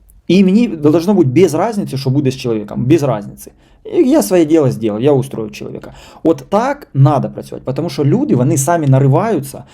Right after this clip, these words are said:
вони самі хочуть, щоб їх надурили, вони самі хочуть заїхати, вибачте, жопу, і тоді вить і нить. І все одно вони опять на граблі наступають, опять на граблі. Ну,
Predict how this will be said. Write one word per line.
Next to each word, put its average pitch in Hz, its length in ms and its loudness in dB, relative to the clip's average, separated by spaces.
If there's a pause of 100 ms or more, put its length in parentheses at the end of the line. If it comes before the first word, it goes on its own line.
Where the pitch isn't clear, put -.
(280)
вони 151 160 2
самі 156 260 0
хочуть, 143 320 -2
щоб 135 200 2
їх 135 160 0
надурили, 147 480 2
вони 127 200 0
самі 151 220 -2
хочуть 139 300 -2
заїхати, 131 420 0
вибачте, 131 460 0
жопу, 139 520 0 (280)
і 143 100 0
тоді 147 180 2
вить 175 360 2
і 156 100 -2
нить. 151 360 0 (1080)
І 214 120 4
все 202 220 4
одно 247 180 2
вони 190 200 2
опять 170 440 0
на 147 100 -4
граблі 127 420 0
наступають, 127 460 -4
опять 151 320 0
на 131 80 -4
граблі. 120 320 -4
Ну, 151 300 -2